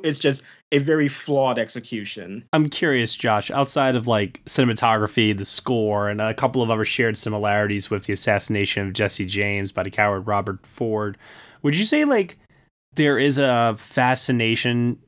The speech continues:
Speaker 2: I'm not, you know, may-, maybe you have, I don't know, but I'm, but I'm just trying to think of, like, similarities between the two films of deconstructing, uh, an Amer-, an American icon.
Speaker 1: Sure. I think there's, uh, just something about kind of taking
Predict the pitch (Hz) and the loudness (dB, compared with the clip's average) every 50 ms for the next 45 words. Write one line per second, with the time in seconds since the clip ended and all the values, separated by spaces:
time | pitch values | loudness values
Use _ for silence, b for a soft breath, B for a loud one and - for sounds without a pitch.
0 | _ _ - - 170 202 196 - - 151 147 - 117 180 185 151 135 139 147 151 | _ _ 0 0 2 2 0 0 0 -2 -4 -2 0 0 2 2 4 4 2 2
1 | - 156 156 175 196 190 196 170 151 147 147 131 117 120 113 117 135 151 - - | 0 0 0 0 0 0 0 0 2 2 2 2 2 2 2 4 2 2 0 0
2 | 123 127 131 135 131 123 117 110 107 123 165 170 170 160 160 156 139 147 156 151 | 2 2 4 4 2 2 4 4 4 2 2 2 0 0 0 0 0 0 2 2
3 | 147 151 143 160 151 - - - 185 170 156 127 - 147 139 123 139 127 117 123 | 2 2 0 -4 -4 -4 -2 0 2 2 0 0 0 0 0 2 2 2 2 2
4 | 110 104 - b b b b b b b b b - - 170 156 143 143 131 123 | 2 0 -2 b b b b b b b b b -4 0 0 2 2 4 4 4
5 | 120 120 120 120 110 - - - - - 127 117 107 - - 117 110 - 123 117 | 4 4 4 2 0 -2 -6 -6 -2 0 0 0 0 0 -2 -2 0 0 0 2
6 | 117 120 123 123 120 - - 131 123 113 - 135 143 135 - 131 123 - - - | 2 2 2 0 0 0 0 0 0 0 0 -2 -2 0 -2 -2 -2 -2 0 0
7 | 131 113 - - - 135 127 123 123 127 127 123 b b b b b b b b | 0 0 0 0 2 2 4 4 2 2 0 -2 b b b b b b b b
8 | _ - 127 120 117 110 - 127 123 120 117 117 117 - - 127 120 117 113 117 | _ -2 0 2 2 2 2 2 2 2 2 2 0 0 2 2 2 2 2 2
9 | 117 113 110 117 - - 110 - 98 104 107 - - 120 120 120 127 127 b b | 2 2 2 2 2 2 2 2 2 2 2 0 2 2 2 2 0 -2 b b
10 | b b b b _ _ _ - - - - - 359 285 170 156 170 185 - 214 | b b b b _ _ _ -8 -6 -2 0 2 2 2 2 2 0 0 0 0
11 | 220 - 269 247 220 214 202 185 - - - _ _ _ - 190 180 180 175 170 | 0 0 0 0 2 2 0 0 -2 -8 -18 _ _ _ -4 0 0 2 2 2
12 | 170 165 156 151 147 175 165 170 - - 170 156 139 170 160 147 139 135 147 139 | 0 -2 -6 -6 -6 -4 -4 0 0 0 0 0 0 -2 0 0 2 2 2 2
13 | 135 139 131 - 156 143 127 123 - - - 156 139 139 - 156 147 139 139 131 | 2 0 -2 -4 -4 -4 -4 -6 -6 -2 -2 -2 -2 0 0 0 2 2 2 2
14 | 127 123 127 | 0 -2 -4